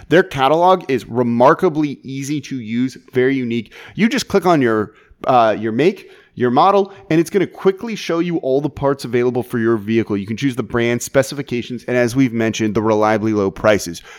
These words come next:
You want the more expensive one, you can go with that. If you just need something that'll get the job done and as cheap as possible, you can get that too.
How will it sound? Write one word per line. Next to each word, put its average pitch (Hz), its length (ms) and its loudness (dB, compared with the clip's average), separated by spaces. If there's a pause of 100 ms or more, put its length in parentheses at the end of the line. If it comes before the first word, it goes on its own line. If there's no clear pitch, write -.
You 123 120 -6
want 131 140 -2
the 135 80 -6
more 131 120 -2
expensive 147 400 -6
one, 170 160 -4
you 151 80 -8
can 139 120 -6
go 120 120 2
with 170 180 -2
that. 180 180 -4
If 139 120 -12
you 139 60 -8
just 139 180 -6
need 139 220 -8
something 151 220 -6
that'll 135 180 -2
get 139 160 -4
the 127 80 -6
job 123 400 -2
done 165 240 -2
and 123 160 -4
as 117 160 -8
cheap 139 300 -8
as 123 80 -12
possible, 147 480 -4 (120)
you 175 140 -6
can 165 80 -4
get 160 200 0
that 147 180 -2
too. 131 200 -2